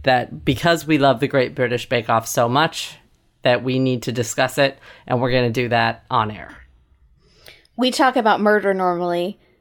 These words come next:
Speaker 2: in a funny, snarky way. Now we're gonna talk about baking, which is just as serious.
Speaker 1: Yeah.
Speaker 2: In a snarky, loving way.
Speaker 1: It's a good change for us. I'm happy about this.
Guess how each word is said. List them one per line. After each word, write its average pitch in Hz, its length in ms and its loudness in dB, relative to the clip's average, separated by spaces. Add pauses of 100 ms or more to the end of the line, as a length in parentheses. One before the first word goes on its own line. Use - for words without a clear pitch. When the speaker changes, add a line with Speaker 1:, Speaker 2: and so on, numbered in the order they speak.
(420)
Speaker 2:
in 208 200 0
a 175 200 0 (460)
funny, 208 420 2
snarky 185 540 0
way. 151 380 0 (340)
Now 202 240 2
we're 208 120 0
gonna 196 200 -2
talk 180 300 -2
about 175 440 0 (600)
baking, 180 520 0 (440)
which - 140 -16
is - 60 -12
just - 380 -2
as 196 120 -6
serious. - 720 -6 (500)
Speaker 1:
Yeah. 131 300 -14 (100)
Speaker 2:
In 185 160 -6
a 170 300 -4 (400)
snarky, 180 640 -4
loving 170 320 -4
way. 120 320 -10
Speaker 1:
It's 240 120 -4
a 262 60 2
good 139 300 0
change 123 320 -4
for - 180 -12
us. - 260 -14
I'm 165 160 -2
happy 135 300 -2
about 123 300 -10
this. - 320 -20